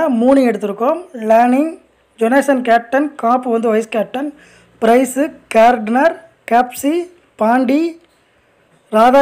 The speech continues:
யாதவ், கன்வர் and ஏ ரெட்டி எடுத்திருக்கோம். டீம் நம்பர் நாலு பார்க்குறீங்க. So, நேத்து வந்து, அஹ், வீட்ல இருந்துட்டு எப்படி ஏர்ன் பண்ணலாம்னு சொல்லி ஒரு வீடியோ ஒண்ணு போட்டிருந்தோம் நம்ம சேனல்ல.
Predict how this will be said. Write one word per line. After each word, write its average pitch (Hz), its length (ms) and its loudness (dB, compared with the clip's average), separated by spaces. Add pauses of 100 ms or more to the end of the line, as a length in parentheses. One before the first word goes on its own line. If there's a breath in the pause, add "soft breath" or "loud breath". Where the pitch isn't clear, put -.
யாதவ், 254 260 2 (100)
கன்வர் 262 380 2
and 208 200 -2
ஏ 226 160 0
ரெட்டி 226 220 -2
எடுத்திருக்கோம். 190 400 -12 (440)
டீம் 247 240 2
நம்பர் 214 180 2
நாலு 226 240 2
பார்க்குறீங்க. 208 420 0 (120)
So, 220 140 -2 (100)
நேத்து 254 280 -2
வந்து, 240 300 0 (520 soft breath)
அஹ், 208 260 0
வீட்ல 269 280 0 (100)
இருந்துட்டு 240 520 -2
எப்படி 240 240 -4 (260)
ஏர்ன் 254 240 2
பண்ணலாம்னு 214 320 0
சொல்லி 214 200 -2
ஒரு 202 140 -8
வீடியோ 220 220 0
ஒண்ணு 202 180 -6
போட்டிருந்தோம் 208 460 -6
நம்ம 190 180 -8
சேனல்ல. 202 340 -6